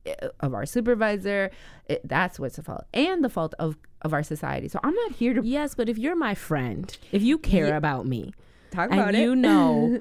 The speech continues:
Speaker 1: <laughs>
Speaker 2: that I am being exploited, that I am being compensated differently than
Speaker 1: Mm-hmm.
Speaker 2: you, and you know that part of that is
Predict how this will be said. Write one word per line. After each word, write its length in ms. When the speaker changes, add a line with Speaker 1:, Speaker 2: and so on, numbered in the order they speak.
Speaker 1:
<laughs> 100
Speaker 2:
that 500
I 440
am 240
being 300
exploited, 680
that 160
I 140
am 260
being 300
compensated 680
differently 400
than 160
Speaker 1:
Mm-hmm. 100
Speaker 2:
you, 220
and 160
you 140
know 260
that 220
part 260
of 140
that 260
is 420